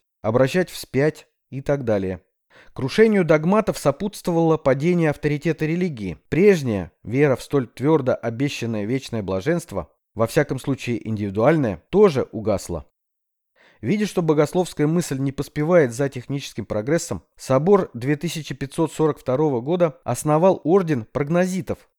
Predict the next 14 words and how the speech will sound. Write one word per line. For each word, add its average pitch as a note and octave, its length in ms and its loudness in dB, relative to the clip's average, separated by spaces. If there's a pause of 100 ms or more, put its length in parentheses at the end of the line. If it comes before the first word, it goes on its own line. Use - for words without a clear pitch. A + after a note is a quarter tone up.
(100)
для C3+ 320 4
футурологических D3 1000 -2
исследований C3+ 680 -2
в B2+ 80 -4
области C3 380 -4
веры, C3 360 0 (300)
ибо E3 280 2
предвосхищение C#3+ 960 -4
дальнейших C#3 560 -2
ее C3+ 260 -4
судеб F#3 400 -6 (180)
становилось E3 680 2
неотложной D3+ 640 0
задачей. C#3+ 520 -4